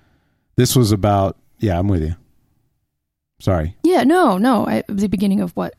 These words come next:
Speaker 1: Well, yeah, I mean, Titanic, everybody, kn-, like, the big joke, "Everybody knows what happens to the boat." Well, that's not the story. The story was about the beginning, about how things got to that point, not what happened.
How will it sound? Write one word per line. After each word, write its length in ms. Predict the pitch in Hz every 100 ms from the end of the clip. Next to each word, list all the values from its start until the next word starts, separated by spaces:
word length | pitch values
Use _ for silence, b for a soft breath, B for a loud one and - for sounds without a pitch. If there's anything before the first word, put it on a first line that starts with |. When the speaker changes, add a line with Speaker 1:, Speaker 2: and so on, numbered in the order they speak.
| _ _ _
Speaker 1:
Well, 120 | 254
yeah, 200 | 202 196 196
I 60 |
mean, 320 | 196 185 175
Titanic, 420 | 151 226 233 185 139
everybody, 280 | 151 139 143
kn-, 120 | 147
like, 200 | 135 120
the 80 | 135
big 160 | 135
joke, 180 | 127 131
"Everybody 480 | - 262 262 233 240
knows 400 | 226 247 226 170
what 140 | 214 202
happens 400 | 196 214 202 -
to 100 | 196
the 60 |
boat." 180 | 175 196
Well, 100 | 160
that's 240 | 147 143 -
not 160 | 147
the 80 | 135
story. 360 | 123 156 156 98
The 100 | 101
story 260 | - 123 127
was 140 | 120
about 240 | 113 117
the 80 | 123
beginning, 460 | 117 110 127 143 92
about 300 | 95 110 107
how 180 | 120 113
things 340 | 135 117 98
got 340 | 101 123 147 -
to 80 | 107
that 180 | 95
point, 300 | - 117 92
not 280 | 113 110 101 120
what 160 | 110
happened. 440 | 104 113 110 90